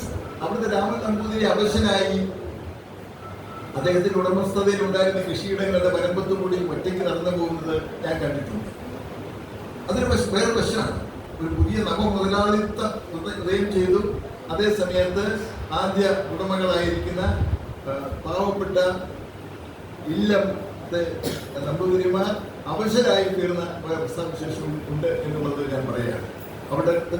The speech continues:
കുട്ടികളുടെ വിദ്യാഭ്യാസം നിലച്ചു. പലർക്കും നാരായണനും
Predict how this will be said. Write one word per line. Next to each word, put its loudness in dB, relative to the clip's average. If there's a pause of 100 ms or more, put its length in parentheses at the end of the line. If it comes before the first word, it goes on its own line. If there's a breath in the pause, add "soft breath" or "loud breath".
കുട്ടികളുടെ 4 (460)
വിദ്യാഭ്യാസം 2
നിലച്ചു. 0 (840)
പലർക്കും 2 (640)
നാരായണനും 4